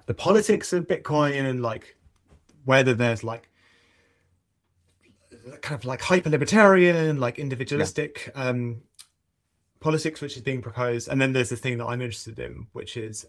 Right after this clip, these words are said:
Speaker 1: um, yeah, what are the questions that are being presented to us as important, and, like, what kinds of solutions do they, do they push us towards? Yeah. So
Speaker 2: Yeah.
Speaker 1: I should say here, so I'm really influenced by the data journalist Meredith Broussard,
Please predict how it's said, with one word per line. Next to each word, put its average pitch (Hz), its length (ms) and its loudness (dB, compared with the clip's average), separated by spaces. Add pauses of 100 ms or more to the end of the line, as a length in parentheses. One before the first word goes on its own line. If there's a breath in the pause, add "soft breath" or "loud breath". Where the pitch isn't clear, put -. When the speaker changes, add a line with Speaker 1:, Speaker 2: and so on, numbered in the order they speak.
Speaker 1:
um, 101 400 -8 (1160)
yeah, 147 380 6
what 143 280 8
are 196 40 4
the 180 120 4
questions 151 440 -4
that 139 60 -12
are 117 40 -16
being 117 180 -14
presented 175 440 -2
to 160 120 -6
us 147 140 -8
as 131 120 -12
important, 131 640 -10 (420)
and, 110 560 -16
like, 113 240 -16
what 131 180 -2
kinds 120 380 -4
of 107 160 -16
solutions 117 640 -8
do 117 100 -18
they, 117 220 -14 (360)
do 110 80 -16
they 104 100 -8
push 104 260 -14
us 104 60 -20
towards? 131 420 -16
Yeah. 110 200 -6 (180)
So 104 60 -6
Speaker 2:
Yeah. 143 60 2
Speaker 1:
I - 20 4
should 143 160 0
say 165 220 6
here, 147 200 4
so 123 160 -2
I'm 131 260 -6
really 135 280 2
influenced 123 440 -8
by 113 200 -4
the 110 140 -6
data 127 320 -4
journalist 147 600 -8
Meredith 123 480 -4
Broussard, 143 520 -6